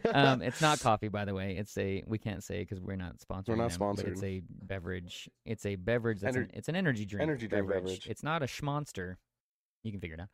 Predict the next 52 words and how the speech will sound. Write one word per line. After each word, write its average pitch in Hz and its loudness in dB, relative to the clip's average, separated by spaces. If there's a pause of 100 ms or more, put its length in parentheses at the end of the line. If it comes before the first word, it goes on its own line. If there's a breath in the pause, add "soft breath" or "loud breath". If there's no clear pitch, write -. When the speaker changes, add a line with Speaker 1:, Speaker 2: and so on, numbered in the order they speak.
(540 soft breath)
Speaker 1:
Um, 127 2
but 135 2
if 139 0
you 185 4
like 233 6
these 151 4
mugs, 135 2
mine 135 4
doesn't 127 4
have 123 2
anything 107 -2
in 95 -4
it, 92 -6
by 85 -6
the 82 -6
way. 85 -6 (320 soft breath)
Uh, 113 2
but 120 6
if 123 4
you 160 6
like 196 6
these 143 -2
mugs, 117 0
they're 139 -2
on 147 -4
our 104 -2
store. 101 2 (240)
If - -20
you 101 -4
go 101 2
to 98 0
L 98 0
H 92 -4
C 92 -4
H 90 -4
D 98 -4
dot 87 -4
org 92 -4 (120)
forward 110 -2
slash 92 -4
shop, 101 -8
so 143 -6
is 127 -4
that 131 -4
shirt 143 -4 (680)
back 95 -4
there. 90 -4 (380 soft breath)
But 196 8
anyways, 226 8
we're 190 6
talking 214 6
about 202 4